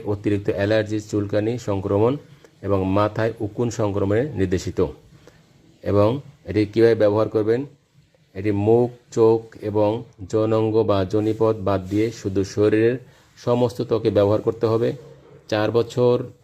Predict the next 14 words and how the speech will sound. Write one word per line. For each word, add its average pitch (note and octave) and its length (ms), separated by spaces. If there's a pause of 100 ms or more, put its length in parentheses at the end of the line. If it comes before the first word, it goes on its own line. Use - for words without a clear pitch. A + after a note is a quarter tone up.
(140)
তার G#2+ 220
বেশি A2+ 420
বয়সী A2 360
প্রাপ্তবয়স্ক A2 800 (300)
ও G2+ 100
শিশু G#2 440
রোগীর G#2 320
জন্য G#2+ 380 (420)
নির্দেশিত। G#2+ 500 (1000)
রাতের G2+ 400
বেলা B2 320 (320)
পুরো A#2 180
শরীরে A#2 360
লাগিয়ে A2+ 580